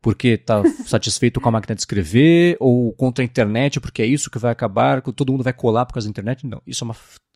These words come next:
Speaker 1: todo mu-, vai bater no trabalho de todo mundo, vai bater no estudo de todo mundo. Então é encontrando o melhor jeito de tirar proveito disso e não querer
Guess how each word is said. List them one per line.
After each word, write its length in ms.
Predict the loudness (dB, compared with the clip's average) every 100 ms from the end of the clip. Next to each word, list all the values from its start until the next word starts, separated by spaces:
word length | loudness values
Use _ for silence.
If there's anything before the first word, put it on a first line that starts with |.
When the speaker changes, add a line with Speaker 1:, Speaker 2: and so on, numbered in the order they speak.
| 0
Speaker 1:
todo 280 | 0 0
mu-, 220 | -2 -4 -6
vai 200 | -8 -8
bater 580 | -10 -8 -6 -6 -4 -4
no 80 | -2
trabalho 320 | -4 -4 -4
de 100 | -8
todo 360 | -4 -2 0
mundo, 320 | -2 -4 -6 -4
vai 120 | -6
bater 180 | -6 -8
no 60 |
estudo 220 | -10 -10
de 100 | -12
todo 300 | -4 0 0
mundo. 380 | -2 -4 -4 -8 -12 _ _ _ _
Então 340 | -10 -4 -2 -2
é 40 |
encontrando 580 | -2 -4 -6 -4 -2 -2
o 40 |
melhor 220 | -2 -2
jeito 340 | -2 -4 -6 -8
de 80 | -10
tirar 220 | -6 -6
proveito 720 | -6 0 0 2 0 0 -2
disso 320 | -4 -4 -4
e 40 | -6
não 100 | -4
querer 500 | 0 2 2 0